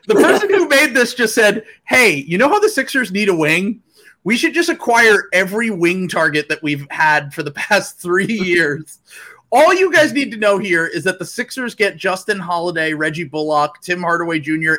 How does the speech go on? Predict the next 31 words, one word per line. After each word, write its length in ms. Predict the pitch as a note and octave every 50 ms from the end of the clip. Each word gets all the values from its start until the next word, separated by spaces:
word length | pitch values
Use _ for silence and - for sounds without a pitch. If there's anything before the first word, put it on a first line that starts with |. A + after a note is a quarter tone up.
| - -
and 300 | - B3 C4 B3+ B3+ G#3+
Dorian 400 | B3+ A3+ G#3+ A#3 A3+ G3+ G3 F#3
Finney-Smith, 600 | - G#3 G3+ G3+ G3+ G3 - F#3+ F3+ E3 D#3 - - _ _ - - - - - _ -
and 120 | F3+ G3
they 100 | G#3 G#3
give 180 | E3+ A3 A3+ A3
up 260 | A#3 A3 G#3+ A3 - - _ _ _ _ _ _ _
Tobias 520 | - G3+ D3+ G#3 G3+ A#3+ D4 E4+ F4+ F4 D#4+
Harris, 380 | B3+ A#3+ B3+ B3+ A#3+ B3 A#3+
<laughs> 20 | F3
George 420 | D3 E3+ G#3+ A3 - - - -
Niang, 460 | A#3 - C4 A#3+ G3 G3 G3 G3+ G#3
Shake 380 | G3+ - - A3 G#3+ A#3+ - G#3
Milton, 440 | G3+ G3+ G#3+ G#3 G3+ F#3+ F#3 F#3+ - - - - - -
Matisse 460 | F3+ G3+ G3 - G#3+ A#3+ D4 D#4+ -
Thybulle, 440 | - - B3+ - D4 B3+ A#3 A#3+ A#3 -
Furkan 440 | - G#3+ A3+ A#3 - A#3+ A#3 A3
Korkmaz, 540 | - A3 G#3+ G#3+ G#3+ - F#3+ G3+ G3 F#3 F#3+ - - - - - _ _ _ D3
Jaden 400 | C#3 C3+ E3+ G#3 A#3 C4+ D4 D4
Springer, 680 | - - - B3 A#3+ A#3 A3 G3+ G3 F#3+ F#3+ F#3+ - _
two 280 | - - - B3 C#4 D#4
second-round 720 | D#4 - C4+ B3+ C4+ D4+ C4+ - G3 A3 A3 G#3+ G#3 F#3 F3
picks, 500 | G3+ G3 F3+ E3+ D#3+ - - - - - _ _ _ _ _ _ _ -
a 80 | E3+
first-round 680 | - - - A#3+ C#4 D4+ - - A#3+ A3 F#3+ F#3+ G3 D#3+
pick 280 | F3+ F#3 E3+ D#3+ - -
in 140 | - F3+
the 60 | F3+ D#3+
future. 440 | - F#3+ F#3+ G3 - E3+ D3+ - - - - - _ -
I 100 | D4 G#4
don't 200 | B4 B4+ A#4